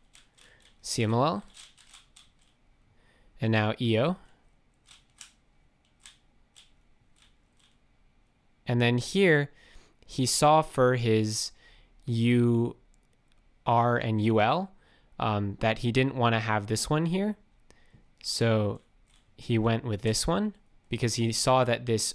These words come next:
orange yellow would be the one that he needs to solve over here. And so then he solved these. Oops.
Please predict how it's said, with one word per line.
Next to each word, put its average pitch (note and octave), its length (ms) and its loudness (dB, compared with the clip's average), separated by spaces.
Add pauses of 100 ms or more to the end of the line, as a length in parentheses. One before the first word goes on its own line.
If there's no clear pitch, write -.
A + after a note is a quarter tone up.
orange A#2 680 -2
yellow A#2+ 480 2
would A#2+ 260 -2
be A2 180 2
the G#2 120 0
one A2 180 0
that G#2+ 120 -2
he G#2+ 60 -2
needs G#2+ 280 -4
to A2+ 80 -8
solve G#2 260 -2
over G2+ 180 -4
here. C3+ 320 -2 (800)
And G#2 480 -2 (240)
so - 160 -8
then G#2 200 -2
he G2 260 -4
solved G2 380 -6
these. E3 480 -6 (2000)
Oops. - 340 -12